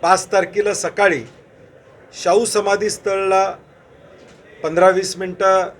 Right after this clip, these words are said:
अभिवादन करून तिथं थोडा वेळ ते थांबणार आहेत आणि तिथं काही, अ, कार्यक्रम असणार आहे साधारणपणे.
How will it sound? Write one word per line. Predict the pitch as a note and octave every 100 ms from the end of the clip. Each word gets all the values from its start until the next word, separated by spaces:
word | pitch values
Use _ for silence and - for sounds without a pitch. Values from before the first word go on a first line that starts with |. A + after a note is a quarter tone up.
| -
अभिवादन | C#3+ D3 F3+ F#3+ F#3+ F#3+
करून | F#3 E3+ F#3+ F#3 - - - - - - - -
तिथं | E3 E3 F#3+ F#3 F3+ - - - - - - - _ _ _ _ _ - - - - - - -
थोडा | D#3 F#3
वेळ | F#3+ G3
ते | G3 G3 F3+ - -
थांबणार | C#3+ D#3 F3+ F#3
आहेत | F#3+ F#3+ - - - - - _ -
आणि | D3 E3 F#3+
तिथं | F#3 E3 F#3+
काही, | F#3 F#3 F#3 F3+ - - - -
अ, | D3+ D#3 D#3
कार्यक्रम | - D3+ E3 F3+ F3+
असणार | E3+ - E3+ E3+
आहे | D#3+
साधारणपणे. | D#3+ D3+ D#3+ D#3+ D#3+ D#3+